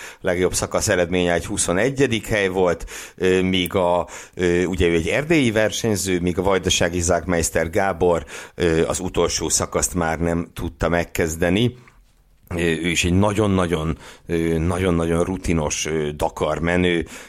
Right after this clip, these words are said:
ugye egészen pontosan kétezer-kilenc az első dél-amerikai Dakar óta, ö, szerepel a mezőnyben. Ö, és hát ugye azt mondtad, Sanyikám, azt ígérted nekem, hogy még néhány más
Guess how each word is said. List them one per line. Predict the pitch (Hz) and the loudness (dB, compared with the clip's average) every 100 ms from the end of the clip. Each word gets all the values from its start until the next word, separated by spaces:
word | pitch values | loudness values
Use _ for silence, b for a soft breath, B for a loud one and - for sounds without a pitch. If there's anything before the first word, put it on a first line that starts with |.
| B | B
ugye | - | -8
egészen | 78 82 - 80 | -4 -2 -2 -4
pontosan | 87 87 - 80 | -6 -6 -6 -6
kétezer-kilenc | - 85 - 80 80 - 95 87 80 | -4 -4 -2 0 0 -2 0 0 0
az | 82 | 0
első | 87 82 - | 0 0 -2
dél-amerikai | 73 87 82 82 80 - 80 73 | -4 -4 -4 -6 -6 -6 -8 -4
Dakar | 78 - 76 | -6 -4 -4
óta, | 78 80 - 73 - B B B - | -4 -6 -4 -4 -6 B B B -2
ö, | 82 80 | 0 0
szerepel | 78 - 92 85 90 85 | -2 -2 0 0 -2 -2
a | |
mezőnyben. | 87 98 95 95 92 87 78 67 B 107 B - | 0 0 0 0 0 0 -4 -6 B -14 B -2
Ö, | 95 95 98 | 2 4 2
és | - 120 - | 0 -2 -2
hát | 131 - | -2 -4
ugye | 135 135 | 0 2
azt | 156 - | 2 0
mondtad, | 120 101 101 | -2 0 0
Sanyikám, | - 113 98 110 117 123 | 0 0 0 0 0 0
azt | 104 - | -4 -6
ígérted | 120 107 92 - 85 | -2 0 0 0 0
nekem, | 101 98 98 | 0 -2 0
hogy | 87 87 | 2 2
még | 87 90 | 0 2
néhány | 107 85 85 | 2 2 0
más | 87 95 82 - | 0 -2 -2 -6